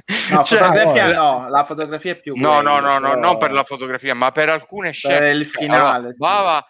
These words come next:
Speaker 2: Bava in questo film non è mai ironico, o quantomeno non lo è apertamente. Ci sono due o
Speaker 3: Qui
Speaker 2: tre
Speaker 3: no,
Speaker 2: battute
Speaker 3: qui
Speaker 2: che
Speaker 3: no.
Speaker 2: lasciano,
Speaker 3: Successivamente sì,
Speaker 2: eh,
Speaker 3: di più.
Speaker 2: esatto, lasciano qualche cosa, però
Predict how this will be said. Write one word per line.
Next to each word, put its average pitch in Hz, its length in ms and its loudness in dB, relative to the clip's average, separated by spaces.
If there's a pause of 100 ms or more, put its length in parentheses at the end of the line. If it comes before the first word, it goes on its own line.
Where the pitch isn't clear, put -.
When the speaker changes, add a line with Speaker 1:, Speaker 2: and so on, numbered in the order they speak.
(120)
Speaker 2:
Bava 190 300 -2
in 151 60 -12
questo 139 340 -12
film 156 260 -10
non 123 200 -2
è 123 40 -2
mai 117 540 -2 (120)
ironico, 104 840 -4 (300)
o 120 140 -2
quantomeno 135 840 0
non 120 280 -6
lo 120 220 2
è 120 40 4
apertamente. 113 760 -4
Ci - 180 -16
sono 131 340 -6
due 120 240 -10
o 120 40 -8
Speaker 3:
Qui 175 140 -4
Speaker 2:
tre 151 80 -2
Speaker 3:
no, 139 140 2
Speaker 2:
battute 131 360 -4
Speaker 3:
qui - 20 -6
Speaker 2:
che 117 120 0
Speaker 3:
no. 113 120 0
Speaker 2:
lasciano, 127 760 -2
Speaker 3:
Successivamente 127 720 2
sì, 127 160 4
Speaker 2:
eh, 123 140 4
Speaker 3:
di 117 80 -6
più. 117 300 -12 (280)
Speaker 2:
esatto, 123 600 -2
lasciano 131 480 -4
qualche 120 560 -6
cosa, 120 300 -4
però 151 360 0